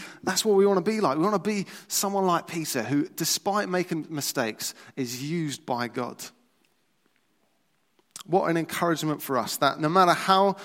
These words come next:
many times we mess up, God can still use us. God can still produce something fruitful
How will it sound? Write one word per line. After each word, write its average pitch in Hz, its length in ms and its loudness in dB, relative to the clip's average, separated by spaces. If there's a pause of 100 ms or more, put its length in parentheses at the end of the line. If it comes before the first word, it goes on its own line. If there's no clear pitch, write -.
(200)
many 170 220 2
times 170 420 2
we 165 160 4
mess 156 320 0
up, 117 260 -2 (1600)
God 147 300 2 (240)
can 131 160 -8
still 127 440 -2
use 120 340 -10
us. - 460 -10 (1500)
God 175 300 4
can 143 160 -2
still 165 400 0
produce 139 420 -4
something 143 680 -4
fruitful 139 720 -4